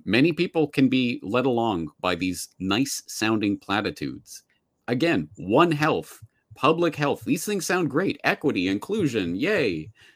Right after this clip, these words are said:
But when you start to dig into the details, that is where the real nightmare starts to arise. And I'm sorry to <laughs> sadden you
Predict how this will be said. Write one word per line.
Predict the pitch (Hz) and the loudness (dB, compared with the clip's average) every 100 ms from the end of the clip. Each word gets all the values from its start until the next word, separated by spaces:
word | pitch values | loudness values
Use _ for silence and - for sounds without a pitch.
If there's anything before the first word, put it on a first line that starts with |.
| 113 _ | -20 _
But | 92 117 113 - - | 0 0 0 -4 -2
when | 107 175 | 2 2
you | 175 | 2
start | 165 165 165 156 | -2 0 0 0
to | |
dig | 147 151 | 2 4
into | 147 139 | 2 2
the | 143 | 2
details, | 156 151 85 69 - - | 0 -2 -6 -8 -12 -8
that | 95 113 147 | 0 2 2
is | - 120 101 | -4 -6 -2
where | 107 117 | 0 0
the | 107 95 - | 0 -4 -6
real | - 156 214 | -2 -2 2
nightmare | 151 175 131 110 | 0 0 -2 -4
starts | - 127 127 | -2 -4 -4
to | 123 | -4
arise. | 113 123 110 71 - - | -2 -2 -6 -10 -12 -4
And | 98 95 - | -2 -2 -4
I'm | 92 95 | -4 -4
sorry | - 147 120 | 0 2 2
to | 110 - - | 0 -2 -16
<laughs> | _ _ | _ _
sadden | - 127 165 98 | -4 0 2 2
you | 85 85 | 2 0